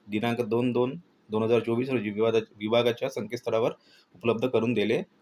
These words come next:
देण्यात आले आहेत, हे आपल्याला सर्वांना माहिती आहे. आणि ही दहा पदे आहेत मित्रांनो, यांचा, आपल्या, यांचं डॉक्युमेंट व्हेरिफिकेशन असणार आहे आठ दोन दोन हजार चोवीस. just दोन ते चार दिवस उरले फक्त.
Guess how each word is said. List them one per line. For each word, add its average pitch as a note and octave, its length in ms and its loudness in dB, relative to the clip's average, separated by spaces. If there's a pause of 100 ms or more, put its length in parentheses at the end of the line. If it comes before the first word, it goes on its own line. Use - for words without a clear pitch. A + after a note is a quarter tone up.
देण्यात G#2 260 -2
आले G#2 200 2
आहेत, A2 260 0
हे A2+ 80 -2
आपल्याला G#2+ 260 -2
सर्वांना G#2+ 340 0
माहिती G#2+ 260 -2
आहे. D3 100 -4 (460)
आणि A2+ 140 -2
ही B2 100 0
दहा A#2 220 2
पदे B2+ 220 0
आहेत B2+ 100 0
मित्रांनो, C3 360 -2
यांचा, A#2+ 400 -2 (180)
आपल्या, A#2+ 320 -4 (120)
यांचं G#2+ 280 -4
डॉक्युमेंट A#2+ 380 0
व्हेरिफिकेशन A#2 500 -4
असणार A2+ 220 -6
आहे C3+ 180 -4 (480)
आठ A#2 220 2 (300)
दोन A2+ 360 0 (280)
दोन G#2+ 220 0
हजार G#2+ 220 0 (160)
चोवीस. F2+ 400 -4 (200)
just G#2+ 200 -2 (140)
दोन G#2+ 200 -2
ते A2+ 100 -4
चार A2 220 0
दिवस A2 200 -2
उरले A2 240 -2
फक्त. G#2+ 260 -4